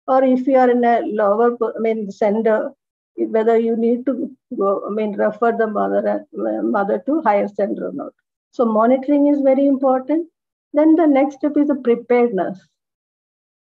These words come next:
So when we know about the history of the mother, any antenatal history, like high risk mothers, like if any bad history, the obstetric history the mother is having, or it's, is it a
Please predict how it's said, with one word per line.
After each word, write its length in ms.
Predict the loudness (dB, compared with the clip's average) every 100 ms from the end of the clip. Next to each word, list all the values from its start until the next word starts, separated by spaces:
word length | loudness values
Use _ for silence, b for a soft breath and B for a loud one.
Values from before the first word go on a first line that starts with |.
| _ _ _
So 120 | 0
when 200 | 4 6
we 200 | 6 6
know 440 | 6 6 6 6 4
about 340 | 4 2 2
the 100 | -2
history 440 | -2 -6 -6 0
of 120 | 0 2
the 100 | -2
mother, 520 | 0 -2 -4 -6 -8 -18 _ _ -4
any 320 | 0 0 -2
antenatal 680 | -4 -6 -4 -4 -6 -6 -10
history, 540 | -10 -12 _ -10 -8 -10 -20 -20 -20 -4
like 240 | -2 0
high 200 | 0 0
risk 240 | 2 0 -2 _
mothers, 540 | -4 -2 0 0 -2 -4
like 340 | -2 -2 -4 -8
if 180 | -8 -6
any 220 | -6 -2
bad 340 | 0 0 0
history, 380 | -4 -8 -6 -4
the 140 | -4 -4 -2
obstetric 560 | -4 -4 -12 -10 -8
history 340 | -8 -8 -4 -4
the 140 | -2
mother 260 | -4 -2 -4
is 160 | -2
having, 440 | -2 0 0 -4 -8 _ _ _ -4
or 60 | -2
it's, 280 | -2 _ -4 -2
is 160 | 0
it 160 | 0 0
a 400 | 2 2 -2